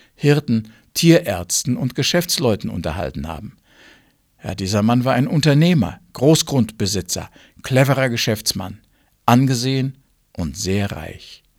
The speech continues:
Durch die Aufzählung seiner Besitztümer sehen wir, dass man gleichzeitig reich und gottesfürchtig sein kann. Es gibt ja immer wieder Leute, die können es kaum glauben, dass reiche Menschen auch anständig,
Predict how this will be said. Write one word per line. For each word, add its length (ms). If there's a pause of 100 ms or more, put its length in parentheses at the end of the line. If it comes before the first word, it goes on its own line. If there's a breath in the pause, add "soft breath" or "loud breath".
(420 soft breath)
Durch 140
die 180
Aufzählung 600
seiner 240
Besitztümer 680
sehen 340
wir, 200 (500 loud breath)
dass 160
man 140
gleichzeitig 680
reich 540
und 300
gottesfürchtig 840
sein 280
kann. 300 (760 soft breath)
Es 140
gibt 180
ja 80
immer 200
wieder 180
Leute, 340
die 100
können 220
es 140
kaum 200
glauben, 360
dass 220
reiche 320
Menschen 440
auch 200
anständig, 680